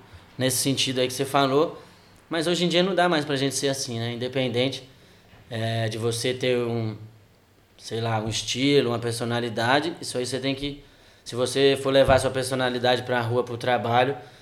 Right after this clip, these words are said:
você não vai ser tão aceito, né? Então acho que hoje em dia eu, eu larguei um pouco minha filosofia de vida em casa pra ir morder um pouco a fatia do bolo.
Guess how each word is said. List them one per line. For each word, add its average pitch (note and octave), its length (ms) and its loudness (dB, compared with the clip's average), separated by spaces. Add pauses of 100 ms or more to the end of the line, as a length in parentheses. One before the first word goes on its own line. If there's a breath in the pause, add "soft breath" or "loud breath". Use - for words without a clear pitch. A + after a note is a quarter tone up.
(220 loud breath)
você A2 240 -6
não C3 100 -2
vai C3 180 4
ser C3+ 260 -2
tão C3+ 280 -2 (320)
aceito, B2 540 -4
né? A2+ 140 -2
Então A#2 260 -4
acho B2 220 -2
que C3+ 160 -2
hoje C3 180 0
em C3 80 0
dia C3 200 2
eu, C#3+ 200 2 (640 loud breath)
eu C3 280 0
larguei C3 320 2
um D#3 80 0
pouco D3 220 0
minha C#3+ 160 0
filosofia C#3+ 500 2
de C#3 120 -2
vida C#3 200 -2
em C#3+ 80 0
casa D#3 420 2
pra D#3 160 -2
ir D3 40 0
morder D#3+ 320 2
um E3+ 60 0
pouco E3 200 -2
a D#3+ 60 0
fatia E3 320 -2
do E3+ 100 -4
bolo. D3 400 0